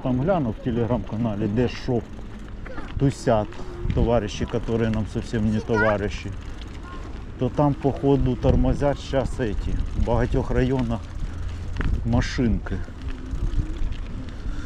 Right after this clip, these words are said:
Фу, що воно тхне? Так, друзі, всім сьогодні гарного дня, такого сонячного, мирного неба. Не забудьте підписатися, поставити лайк.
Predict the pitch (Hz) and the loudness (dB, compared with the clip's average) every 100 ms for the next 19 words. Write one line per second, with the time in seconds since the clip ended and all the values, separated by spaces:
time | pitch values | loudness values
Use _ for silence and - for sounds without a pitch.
0 | - - - - - - - - 117 - | -6 -6 -6 -6 -4 -2 -2 -2 -2 0
1 | 147 135 120 98 95 98 - - - - | 2 2 2 2 2 2 0 -2 -4 -6
2 | - - - - - - - - - - | -6 -6 -6 -4 -4 -4 -2 -2 -4 -6
3 | - - - - - - - - - - | -8 -8 -6 -4 -4 -6 -6 -6 -6 -8
4 | - - - 131 110 127 123 104 104 - | -8 -8 -2 -2 -2 -2 -2 -2 -2 -2
5 | - - - - - - - - 123 - | -4 -6 -8 -10 -10 -12 -12 -6 -6 -2
6 | 131 127 117 123 117 104 80 117 135 131 | 0 0 0 0 2 2 2 2 0 0
7 | 104 - 107 - 113 110 - 110 107 107 | 0 -2 -2 -2 0 -2 -4 -4 -2 -2
8 | 98 107 113 113 123 95 92 - - - | -2 -2 -2 0 -2 -2 -4 -8 -10 -10
9 | - - - - - 123 120 117 107 - | -10 -10 -8 -6 -2 0 0 0 -2 -4
10 | 110 - 120 139 123 117 - - - 120 | -2 -2 0 0 0 -2 -4 -8 -4 -2
11 | 104 107 113 120 127 | -2 -2 -2 -2 -2